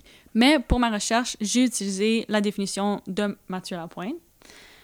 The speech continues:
Euh, dans le fond, en gros, la moralité publique, c'est faut que ça soit en public.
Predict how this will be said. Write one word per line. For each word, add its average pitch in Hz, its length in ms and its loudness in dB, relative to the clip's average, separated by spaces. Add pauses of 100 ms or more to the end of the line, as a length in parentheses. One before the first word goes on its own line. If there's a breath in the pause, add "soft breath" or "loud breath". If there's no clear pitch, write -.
(440 soft breath)
Euh, 208 560 6 (760)
dans 220 300 2
le 311 60 4
fond, 240 400 0 (360)
en 240 140 4
gros, 208 260 2
la 214 120 4
moralité 240 320 4
publique, 220 320 0
c'est - 140 0
faut - 120 -6
que 214 60 -4
ça 214 100 -2
soit 208 300 0 (380)
en 220 120 4
public. - 300 -8